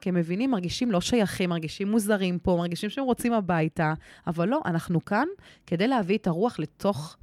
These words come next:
הכדור הארץ החומרי, אה, ולאזן בין שניהם.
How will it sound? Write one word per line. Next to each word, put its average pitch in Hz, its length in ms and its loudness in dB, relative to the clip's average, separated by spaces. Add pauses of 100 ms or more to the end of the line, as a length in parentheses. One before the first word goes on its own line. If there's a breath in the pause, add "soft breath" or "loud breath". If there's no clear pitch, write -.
(120)
הכדור 165 580 0
הארץ 170 240 -2
החומרי, 165 480 0 (640 loud breath)
אה, 170 160 2
ולאזן 170 400 0 (100)
בין 294 120 0
שניהם. 160 460 0